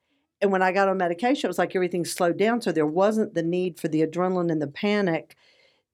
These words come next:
to jump from one thing to the next, to the next, and not finish anything. It, there was time, and no more time than I already had, but the brain believed there was more time so you could get things done.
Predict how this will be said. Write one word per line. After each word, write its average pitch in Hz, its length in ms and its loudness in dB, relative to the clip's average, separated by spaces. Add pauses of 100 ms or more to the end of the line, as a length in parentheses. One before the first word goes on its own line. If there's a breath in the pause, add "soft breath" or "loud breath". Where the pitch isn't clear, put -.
(200)
to 180 160 2
jump 190 400 2
from 165 160 -4
one 202 240 4
thing 208 220 0
to 170 120 -8
the 156 100 -2
next, 180 400 0
to 170 100 -2
the 156 80 -2
next, 175 300 0
and 180 60 -2
not 156 220 -4
finish 277 340 4
anything. 147 560 -2 (580 soft breath)
It, 185 360 -2
there 170 240 2
was 160 400 0 (140)
time, 170 480 -4 (320)
and 156 200 -4 (720)
no 180 220 4
more 269 200 4
time 285 280 4
than 262 100 2
I 240 160 4
already 233 260 4
had, 185 560 0 (100)
but 175 340 -2
the 165 180 -4
brain 185 800 0
believed 170 680 0
there 160 260 0
was 156 500 -2
more 147 160 0
time 214 380 -2 (300 loud breath)
so - 140 0
you 170 140 -2
could 165 140 -10
get 165 200 -2
things 147 280 -4
done. 214 320 -4